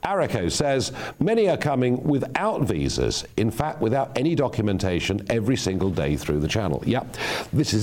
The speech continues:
this is still the issue. The issue of what's happening in the channel infuriates people. It certainly does me.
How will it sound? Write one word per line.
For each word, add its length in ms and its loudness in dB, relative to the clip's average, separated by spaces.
this 100 2
is 100 2
still 160 2
the 200 4
issue. 260 -2
The 200 4
issue 240 2
of 100 2
what's 260 0
happening 240 0
in 60 4
the 160 0
channel 240 2
infuriates 720 2
people. 240 0
It 120 -2
certainly 340 0
does 260 0
me. 260 0